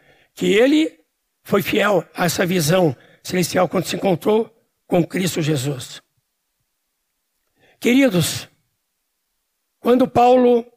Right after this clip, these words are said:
se encontrou com Cristo, caminho de Damasco, eu gosto de dizer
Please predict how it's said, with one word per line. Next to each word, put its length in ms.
se 160
encontrou 600
com 160
Cristo, 580
caminho 440
de 100
Damasco, 680
eu 120
gosto 240
de 60
dizer 640